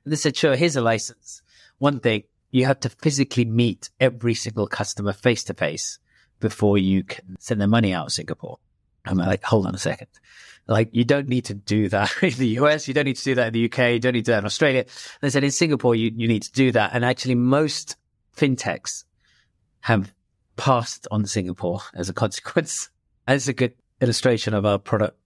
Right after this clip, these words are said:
philosophy here. So we, we went to Singapore and we got the license and we opened a small WeWork office and sent our verification K Y C team there. And it was a, it was an appalling experience from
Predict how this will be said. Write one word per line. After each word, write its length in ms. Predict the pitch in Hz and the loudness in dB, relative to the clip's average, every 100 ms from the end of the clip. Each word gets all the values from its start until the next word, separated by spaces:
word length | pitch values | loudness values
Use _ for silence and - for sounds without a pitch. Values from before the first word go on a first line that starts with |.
| _ - | _ -2
philosophy 560 | 107 104 - - 92 | 2 2 0 -2 0
here. 220 | 95 87 | 2 0
So 160 | - 110 | 0 2
we, 460 | 107 110 110 107 - _ _ _ _ _ _ _ _ | 2 4 2 0 -4 _ _ _ _ _ _ _ _
we 140 | 123 123 | 2 4
went 280 | 131 151 | 4 0
to 100 | - | -6
Singapore 560 | - 107 101 - 98 98 | -4 -2 -2 0 2 2
and 100 | 98 | 2
we 120 | 101 | 2
got 240 | 98 127 - | 2 2 2
the 80 | |
license 580 | 101 90 - 90 80 - | 0 -2 -6 -8 -10 -10
and 180 | - 104 | -6 0
we 140 | 104 | 2
opened 460 | 95 123 120 113 110 | 4 2 0 -2 0
a 100 | - | -2
small 480 | - 110 104 104 101 _ _ 113 | -2 -2 0 -2 -4 _ _ 0
WeWork 420 | 120 123 156 - | 2 4 2 2
office 460 | 151 - 190 - - _ _ _ _ _ _ | -2 0 -4 -6 -12 _ _ _ _ _ _
and 160 | - 110 | -10 -2
sent 240 | 127 120 | 0 2
our 120 | 120 104 | 0 2
verification 800 | 110 104 - - 120 - 123 123 | 2 0 -2 -2 -2 -2 -6 -2
K 160 | 120 | 0
Y 100 | 107 | 2
C 220 | 107 127 | 2 0
team 240 | 123 147 135 | 0 0 2
there. 300 | 117 127 127 _ _ _ _ _ _ _ _ _ - | 2 0 -4 _ _ _ _ _ _ _ _ _ -2
And 140 | 135 | 0
it 80 | 147 - | 0 0
was 180 | 135 127 | 2 4
a, 220 | 117 113 | 4 2
it 160 | - | 0
was 120 | 147 139 | 0 2
an 80 | |
appalling 520 | 117 - 185 180 113 110 | 0 0 2 2 2 0
experience 680 | - - - 107 92 95 | -2 -4 -2 -2 -2 -6
from 380 | - - 98 95 | -4 0 0 -2